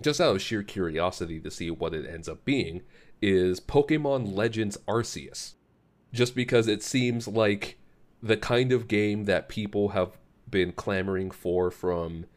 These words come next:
the Pokemon franchise, especially directly from the team behind the Pokemon games, for years now, going on decades at this point, since X and Y, or excuse me, Sword and Shield didn't necessarily seem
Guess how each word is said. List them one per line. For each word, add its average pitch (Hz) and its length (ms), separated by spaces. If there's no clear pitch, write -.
the 98 120
Pokemon 87 560
franchise, 82 600
especially 107 520
directly 90 460
from 95 520
the 92 80
team 85 240
behind 131 580
the 92 80
Pokemon 82 560
games, 80 460
for 82 520
years 101 560
now, - 340
going 95 300
on 87 260
decades 85 480
at 73 100
this - 160
point, 65 320
since - 460
X 117 220
and 117 160
Y, 101 440
or 85 300
excuse 85 300
me, 87 80
Sword 120 260
and 98 120
Shield 107 340
didn't 92 400
necessarily 92 560
seem 90 400